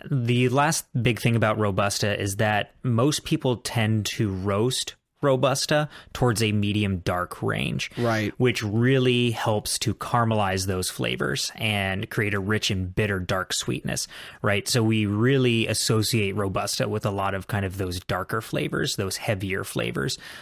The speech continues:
Speaker 1: um, because they typically are roasted towards a medium dark roast. Even the ones that
Speaker 2: Yeah.
Speaker 1: we've tried on this episode have typically been in the medium dark. You
Speaker 2: Uh,
Speaker 1: usually don't find a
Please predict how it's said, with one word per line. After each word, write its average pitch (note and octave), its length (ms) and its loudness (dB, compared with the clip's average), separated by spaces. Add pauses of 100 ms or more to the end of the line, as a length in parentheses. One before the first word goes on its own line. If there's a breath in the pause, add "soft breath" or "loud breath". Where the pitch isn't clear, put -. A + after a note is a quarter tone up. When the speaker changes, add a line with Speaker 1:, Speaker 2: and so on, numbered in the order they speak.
(120 loud breath)
Speaker 1:
um, F#2+ 240 2
because G2+ 420 -2
they G2+ 160 2
typically G2 540 -4
are F#2 240 -2
roasted F#2 560 -4 (180)
towards F#2+ 420 -2
a F#2+ 220 -4
medium F#2+ 440 -4
dark - 300 -6
roast. - 240 -4
Even C3 180 4
the B2+ 60 4
ones A#2 220 2
that B2 80 2
Speaker 2:
Yeah. G#2+ 140 4
Speaker 1:
we've G2+ 80 0
tried G#2 180 2
on F#2 140 -2
this F#2 140 -6
episode B2 440 -4 (220 loud breath)
have G#2+ 120 -2
typically A2 420 0
been G2 220 0
in F#2 80 0
the F2+ 60 -2
medium F#2 400 -4
dark. G#2+ 340 -2 (240 loud breath)
You G#2+ 80 2
Speaker 2:
Uh, C3+ 240 4
Speaker 1:
usually C3 220 4
don't G#2+ 180 0
find F#2+ 320 -2
a F2+ 60 -2